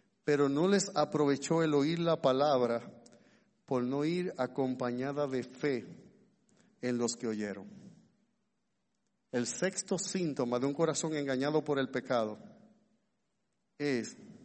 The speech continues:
un oidor sin provecho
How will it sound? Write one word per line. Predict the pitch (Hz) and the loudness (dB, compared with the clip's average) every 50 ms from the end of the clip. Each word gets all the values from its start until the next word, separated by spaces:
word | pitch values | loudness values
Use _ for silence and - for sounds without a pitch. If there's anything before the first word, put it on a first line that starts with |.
| - - - _ _ _ _ _ - _ _ _ _ _ _ _ _ _ _ _ _ _ _ _ _ _ _ | -20 -20 -20 _ _ _ _ _ -20 _ _ _ _ _ _ _ _ _ _ _ _ _ _ _ _ _ _
un | - 139 156 156 | -2 0 2 4
oidor | 156 151 143 143 131 139 139 131 123 117 - - - - - - - - - - _ _ _ _ _ | 4 4 4 4 4 6 6 6 4 2 -2 -8 -16 -18 -18 -20 -20 -20 -20 -20 _ _ _ _ _
sin | - - - - - 139 131 123 - | -4 -4 -2 -2 0 0 -2 -2 -2
provecho | - 117 117 104 110 107 104 - - | -2 -2 0 0 0 -2 -4 -8 -14